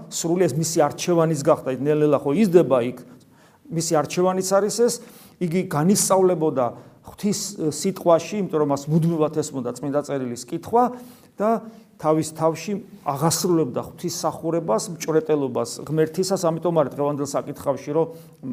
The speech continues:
მარიამი და მართა შედარება რო არ და მარიამი ქრისტეს მჭვრეტელობას რო ეძლევა და უფალი რო ამბობს, ეს არის ის სიკეთე, რომელიც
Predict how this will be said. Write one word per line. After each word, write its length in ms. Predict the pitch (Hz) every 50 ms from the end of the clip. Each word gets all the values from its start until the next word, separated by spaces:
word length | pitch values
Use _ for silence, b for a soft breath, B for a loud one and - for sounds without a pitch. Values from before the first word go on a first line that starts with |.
| - - 127
მარიამი 460 | 127 135 139 139 139 139 135 135 139 139
და 80 | 143
მართა 320 | 135 135 127 131 - 156 143
შედარება 560 | - 147 139 123 135 127 127 127 117 127 127
რო 100 | 120 110 113
არ 140 | 113 113 123
და 60 | 135
მარიამი 440 | 131 127 127 139 131 127 127 131 127
ქრისტეს 340 | 131 - 147 131 - 151 147
მჭვრეტელობას 640 | - - 151 143 - 135 135 127 123 127 127 127 127
რო 80 | 135 131
ეძლევა 320 | 127 123 127 123 117 131
და 100 | 135 139
უფალი 280 | 135 139 151 143 139 147
რო 80 | 143 143
ამბობს, 320 | 147 143 135 127 127 -
ეს 140 | 131 - -
არის 200 | 143 135 131 127 131
ის 140 | 139 131
სიკეთე, 360 | 135 180 190 - 170 - 151 139
რომელიც 300 | 135 135 151 156 156